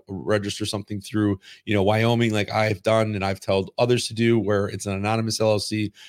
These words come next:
You have a registered agent in that state, and you get all those privacy benefits of being incorporated in, uh, a Wyoming. But again, this is why we need to have these conversations when you call, because each situation is gonna be different. Hey, Dustin, thanks for, uh, jumping on. Appreciate you seeing on here. So,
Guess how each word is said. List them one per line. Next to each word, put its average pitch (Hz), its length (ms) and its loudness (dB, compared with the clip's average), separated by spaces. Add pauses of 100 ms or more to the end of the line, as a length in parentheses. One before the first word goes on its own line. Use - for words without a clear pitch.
(120)
You 107 100 0
have 101 100 2
a 95 40 -4
registered 101 440 -2
agent 107 340 2
in 101 80 -8
that 98 160 -6
state, 135 400 2 (340)
and 107 160 0
you 104 80 -2
get 104 140 2
all 104 120 6
those 104 220 2
privacy 107 560 0
benefits 104 460 -2
of 87 160 -6
being 107 420 0 (100)
incorporated 107 800 0
in, 110 400 2 (200)
uh, 95 420 0
a - 80 0
Wyoming. 127 500 4
But 117 120 4
again, 107 380 2
this 104 240 0
is 101 80 -4
why 104 160 4
we 101 120 -2
need 98 100 -6
to 104 60 -4
have 147 180 0
these 135 140 0
conversations 117 580 0
when 101 80 -8
you 98 80 -6
call, 143 360 4 (220)
because 123 440 2
each 127 420 -2
situation 107 560 2
is 95 80 -6
gonna 98 220 -4
be 98 80 -4
different. 101 400 0 (1600)
Hey, 147 140 6
Dustin, 143 340 4
thanks 135 220 2
for, 127 240 4
uh, 113 300 4
jumping 120 400 0
on. 127 260 2
Appreciate 123 500 2
you 120 60 -4
seeing 123 260 0
on 120 160 2
here. 120 220 4
So, 143 340 4